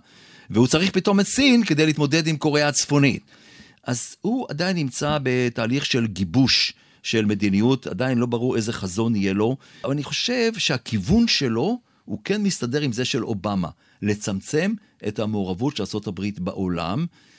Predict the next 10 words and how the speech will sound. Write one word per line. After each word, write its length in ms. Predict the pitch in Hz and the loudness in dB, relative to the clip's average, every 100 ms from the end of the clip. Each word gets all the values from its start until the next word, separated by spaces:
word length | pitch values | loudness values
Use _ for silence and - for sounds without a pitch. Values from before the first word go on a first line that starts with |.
| _ _ - | _ _ -8
ואז 140 | 107 | -4
אנחנו 240 | 170 165 160 | -2 -2 -2
חוזרים 320 | 131 139 175 | -2 -2 -2
לשאלה 800 | 139 - 113 104 120 147 147 139 | -2 -2 -2 -2 -2 0 0 0
המעניינת 440 | 127 117 143 165 151 | 0 0 0 -2 -4
פה, 340 | - 120 117 113 _ _ _ - | 0 2 2 0 _ _ _ -6
האם 300 | 110 135 135 | 0 2 2
ארצות 280 | 117 127 | 0 -2
הברית 280 | 120 104 123 | -2 0 0
שוקעת, 760 | - 101 135 139 131 127 113 | 0 -4 -2 -2 0 -2 -4